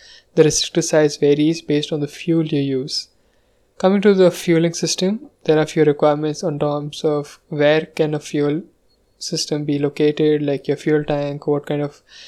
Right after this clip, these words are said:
uh, fuel hoses can you use, if it's a high pressure system or a low pressure system. So the next bit is the exhaust system of the car, like what are the requirements for the exhaust system, the heat requirements, the heat shield requirements,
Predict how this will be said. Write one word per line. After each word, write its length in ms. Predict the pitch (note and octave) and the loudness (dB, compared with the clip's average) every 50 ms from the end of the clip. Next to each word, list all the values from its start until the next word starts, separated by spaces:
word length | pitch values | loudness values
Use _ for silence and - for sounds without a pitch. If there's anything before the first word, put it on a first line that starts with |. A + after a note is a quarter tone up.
| - _ _ _ | -20 _ _ _
uh, 200 | - D#3+ D3 C#3+ | -2 0 0 -2
fuel 260 | - - E3 D#3+ D3+ | -2 -2 -4 -2 -2
hoses 420 | C#3+ D3 D#3 D#3+ D#3+ E3 E3 D#3 | 0 0 2 2 2 2 0 -2
can 160 | - - D#3 D3+ | -2 -2 -2 -2
you 280 | D3+ D3 D3 D3 C#3+ | -2 -2 -2 0 0
use, 160 | D3 D3 D3 | 0 0 0
if 160 | D#3 D3 - D#3 | -2 -4 -4 -4
it's 120 | C#3+ - | -6 -6
a 60 | - | -6
high 160 | D3 D3 D3 | -4 -4 -4
pressure 300 | C#3+ - D3+ C#3+ - - | -2 -2 -4 -4 -2 -4
system 440 | C#3+ - D3 C#3 - - D#3 D3 D3 | -6 -6 -4 -4 -2 -2 -2 -2 -2
or 160 | C#3+ C#3+ C#3 | -2 -2 -2
a 40 | C#3 | 0
low 160 | C#3+ D3+ D3+ | 2 2 2
pressure 240 | D3+ - D#3+ D3+ D#3 | 2 2 0 -2 -2
system. 520 | D3 - - - - - - D3 D3 D3+ - - _ _ _ _ _ _ _ _ _ _ _ | -4 -6 -8 -10 -8 -4 -4 -4 -4 -6 -10 -16 _ _ _ _ _ _ _ _ _ _ _
So 560 | - - E3+ D#3+ D#3+ D#3 D#3 D3+ D#3 E3 F#3+ - | -2 4 6 8 8 10 8 8 6 2 -4 -4
the 80 | - E3+ | 0 0
next 220 | E3 E3 E3 - | 2 2 0 -2
bit 280 | - - E3+ E3 E3 E3 | 2 4 6 6 4 4
is 320 | A#3+ F3 D#3+ D#3 D3+ - | 2 2 2 2 0 -2
the 140 | - - D3+ | 0 0 0
exhaust 360 | D3 C#3+ C#3+ D#3 D#3 D#3 D#3 | 0 2 4 4 4 4 2
system 300 | - E3 - - F3+ F3 | -2 -6 -4 -2 -2 -2
of 120 | E3+ E3 E3+ | -2 -2 -4
the 100 | - - | -4 -2
car, 320 | - D#3+ D#3+ F3+ F#3+ - - _ _ _ | 2 2 2 2 2 -2 -6 _ _ _
like 300 | F#3 D#3 D3 C#3+ D3 - _ _ - | -4 -2 -2 -2 -4 -8 _ _ -2
what 240 | E3+ D#3 D3+ D3+ - | 0 0 2 2 2
are 100 | D#3 D3+ | 2 2
the 80 | D3+ | 4
requirements 480 | D3 D3 C#3+ - D3+ D3 D3+ D3+ D#3 D#3 | 4 2 2 0 -2 -2 -2 -2 -4 -4
for 160 | - - D#3+ | 0 2 2
the 80 | D3+ D#3 | 4 4
exhaust 320 | D3+ D3+ D3+ D#3 D3 - | 2 2 2 0 0 -2
system, 500 | - D3+ - - - D#3 D#3 D3+ D#3 D3+ - _ _ | -4 -8 -4 -2 0 0 0 -2 -6 -10 -14 _ _
the 200 | F3+ E3 D#3 D3 | -8 -6 -6 -6
heat 440 | - - D#3 D3+ D3+ D3+ - - - - - | -6 -4 -2 -2 -2 -2 -4 -10 -12 -4 -2
requirements, 680 | E3+ D#3 D#3 D#3+ D3+ D3 D3 D3 D3 D3 D3 D3 D3 | -2 0 2 0 0 0 -2 -4 -6 -6 -6 -6 -8
the 60 | - D3 | -8 -6
heat 260 | C#3 D3+ D3 D3 - | -4 -4 -4 -2 -4
shield 320 | - - D#3 D#3 D#3 D3+ | -4 -2 -2 -2 -2 -2
requirements, 720 | D#3+ D#3 - D#3+ D3+ D3 D3 D3 D3 D3 D3 D3 - - | -4 -4 -4 -2 -2 -2 -4 -6 -8 -10 -10 -10 -12 -14